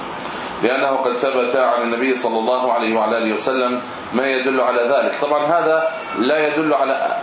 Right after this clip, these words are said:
أن الأصل أن يقتني المرء هذا يقول: "هذا سيمتهن"، وإنما ما جاء هكذا، ما جاء هكذا وامتهن على نحو ما وما إلى ذلك،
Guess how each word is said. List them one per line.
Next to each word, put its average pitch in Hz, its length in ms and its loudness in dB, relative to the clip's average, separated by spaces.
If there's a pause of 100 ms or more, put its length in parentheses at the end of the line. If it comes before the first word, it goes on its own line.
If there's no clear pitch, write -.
أن 139 220 0
الأصل 135 440 0
أن 131 140 0
يقتني 139 500 0
المرء 127 340 0
هذا 127 220 2
يقول: 123 280 0
"هذا 127 240 2
سيمتهن"، 107 560 -2 (340)
وإنما 180 380 2
ما 190 220 2
جاء 170 320 2
هكذا، 131 380 0 (720)
ما 113 180 0
جاء 131 320 2
هكذا 123 280 0
وامتهن 117 600 0
على 107 300 2
نحو 113 300 0
ما 117 240 0
وما 113 340 0
إلى 107 140 0
ذلك، 131 340 0